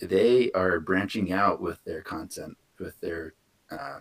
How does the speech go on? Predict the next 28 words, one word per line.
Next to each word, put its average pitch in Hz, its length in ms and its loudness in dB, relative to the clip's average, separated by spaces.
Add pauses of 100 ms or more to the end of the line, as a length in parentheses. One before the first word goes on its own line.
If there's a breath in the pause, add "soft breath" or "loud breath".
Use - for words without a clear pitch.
(140)
what 101 100 -8
do - 40 -8
you - 60 -12
call 82 200 -6
it, - 100 -6
world 87 280 2
building 80 280 -4
and 76 100 -8
stuff. - 380 -4
And 87 160 -2
they 92 100 6
actually 92 320 4
have 92 220 4
a - 80 -2
game 90 320 2
called 87 320 0
Ruin 95 360 4
King, 101 420 2 (120)
a 87 100 2
League 95 320 0
of 95 140 2
Legends - 340 -6
story, 92 500 0 (380 soft breath)
coming 90 300 0
out 92 260 4
early 92 260 4
next 92 260 -2
year. 98 280 4